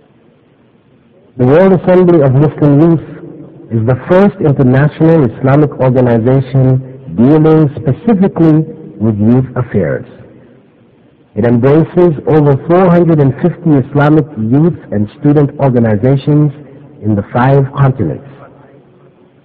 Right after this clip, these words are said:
Among the aims of wami are the following five. One, to serve the true Islamic ideology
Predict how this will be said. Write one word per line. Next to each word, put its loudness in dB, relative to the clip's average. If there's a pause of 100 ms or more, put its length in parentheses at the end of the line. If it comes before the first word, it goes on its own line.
(1800)
Among 2
the 2
aims 4 (380)
of -4
wami 0
are -4
the -4
following 0 (120)
five. -6 (1800)
One, -2 (640)
to -2 (120)
serve 2
the 0 (160)
true 2
Islamic -2
ideology 0